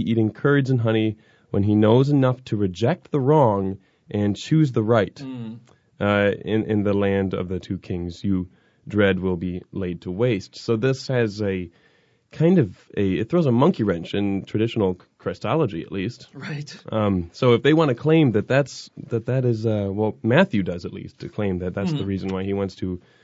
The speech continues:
Speaker 1: uh, say that Jesus is, is born of a virgin, he's got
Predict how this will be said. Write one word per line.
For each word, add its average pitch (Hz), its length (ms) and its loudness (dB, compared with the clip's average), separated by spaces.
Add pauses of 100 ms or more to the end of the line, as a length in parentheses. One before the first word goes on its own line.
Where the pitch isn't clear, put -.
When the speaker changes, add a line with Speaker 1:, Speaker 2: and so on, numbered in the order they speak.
(240)
Speaker 1:
uh, 87 320 -4
say - 300 0
that 98 120 2
Jesus 98 420 -2
is, 92 160 -6 (260)
is 90 100 -14
born 98 220 -6
of 87 60 -6
a 87 60 -8
virgin, 107 520 0 (400)
he's 107 220 -2
got 117 240 4